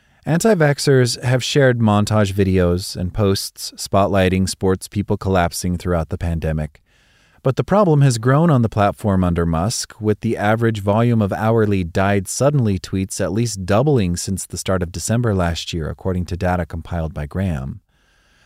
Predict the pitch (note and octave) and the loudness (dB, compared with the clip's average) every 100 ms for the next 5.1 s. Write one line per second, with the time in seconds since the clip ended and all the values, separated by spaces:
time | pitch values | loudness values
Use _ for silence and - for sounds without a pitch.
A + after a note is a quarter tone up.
0 | _ A#2+ - F#3+ D#3+ B2+ C#3 - - - | _ -2 2 2 2 2 0 0 -6 0
1 | A2 G2+ G#2 - G#2+ G#2 - - G2+ G2 | 0 0 -2 -2 0 0 -2 -2 0 0
2 | - - - B2 B2 G#2+ F2 E2 E2 F2 | -4 -12 -4 0 2 2 0 -4 -8 -8
3 | - F#2 D#2+ - F#2 E2+ E2 E2 D#2 - | -2 -2 -2 -2 -2 -2 -2 -2 -4 -6
4 | D#2+ - E2+ - E2 D#2 D2+ D#2 D2 A#1+ | -8 -4 -4 -4 -6 -6 -6 -6 -6 -8